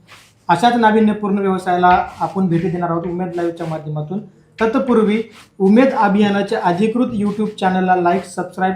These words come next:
आणि, अ, शेअर करायला विसरू नका व बेल आयकॉन दाबायला विसरू नका. आपल्या चॅनलचं नाव आहे मिशन उमेद, उमेद अभियान आपल्याला YouTube चॅनलवरती भेटेल. त्याच पद्धतीनं Instagram आणि Facebook-वर सुद्धा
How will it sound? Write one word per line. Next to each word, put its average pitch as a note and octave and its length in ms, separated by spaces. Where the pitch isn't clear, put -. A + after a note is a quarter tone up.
आणि, F#3 320
अ, F3 60
शेअर G3 240
करायला G3 260
विसरू F#3 240
नका F#3 280
व F#3 140
बेल F3 160
आयकॉन E3+ 320
दाबायला D#3+ 300
विसरू D#3 220
नका. D#3 240
आपल्या E3 320
चॅनलचं E3+ 440
नाव E3 180
आहे E3 200
मिशन A#3 400
उमेद, G#3+ 380
उमेद F#3+ 340
अभियान F#3 340
आपल्याला F3 280
YouTube E3+ 320
चॅनलवरती E3 420
भेटेल. E3 340
त्याच A3 300
पद्धतीनं G3+ 500
Instagram A3 680
आणि A3 200
Facebook-वर G3+ 400
सुद्धा F#3+ 280